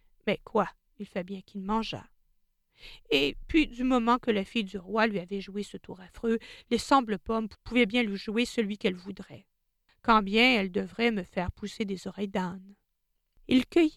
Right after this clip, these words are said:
une pomme jaune. Il la croqua. Et si bonne à croquer ! Or, il s'aperçut que le nez lui redemangeait, mais cette fois pour raccourcir.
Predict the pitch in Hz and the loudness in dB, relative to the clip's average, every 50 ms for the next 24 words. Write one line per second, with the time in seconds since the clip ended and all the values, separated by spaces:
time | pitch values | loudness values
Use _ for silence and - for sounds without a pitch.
0 | - 427 320 226 202 - - - 214 208 208 - - 190 175 175 175 180 180 180 | 2 2 2 2 0 0 0 0 0 0 -4 -6 -8 -10 -12 -12 -16 -18 -20 -20
1 | _ _ _ _ _ _ _ _ _ _ _ _ _ _ _ _ _ _ - - | _ _ _ _ _ _ _ _ _ _ _ _ _ _ _ _ _ _ -4 -4
2 | 226 208 196 180 175 - - - 196 196 _ - 196 170 180 - _ _ _ _ | -4 -2 -4 -8 -10 -12 -14 -12 -12 -12 _ -12 -14 -14 -14 -16 _ _ _ _
3 | _ _ _ _ _ _ _ _ - 294 302 - - - 359 330 254 294 392 466 | _ _ _ _ _ _ _ _ 6 6 6 6 4 2 2 4 6 6 6 6
4 | 359 226 - - 240 214 _ - 349 427 440 320 202 _ _ _ _ _ - - | 4 2 0 -2 -6 -6 _ 0 2 2 2 2 -2 _ _ _ _ _ -20 -20
5 | - - _ - 339 403 440 349 269 - - - 339 349 - 359 349 - - - | -20 -10 _ -2 -2 -2 -2 -4 -6 -6 -4 -4 -6 -4 -4 -6 -10 -8 -8 -8
6 | 233 202 _ - 220 202 208 202 202 247 330 392 320 220 196 202 202 311 320 285 | -8 -6 _ 0 0 2 2 0 -2 -2 -6 -4 -2 -2 0 0 0 0 2 2
7 | 226 196 190 180 180 190 - - 381 392 330 214 - - - 226 - - - - | 0 0 0 -4 -6 -4 0 2 2 2 2 -2 -4 -4 -6 -6 -6 -6 -12 -8
8 | - 339 415 440 - - - 226 214 - - - 349 381 - - - 330 311 - | -2 0 0 0 0 2 4 4 4 4 0 -6 -8 -8 -8 -8 -8 -8 -8 -8
9 | - - - - 330 320 311 277 226 | -12 -12 -4 0 4 4 6 6 4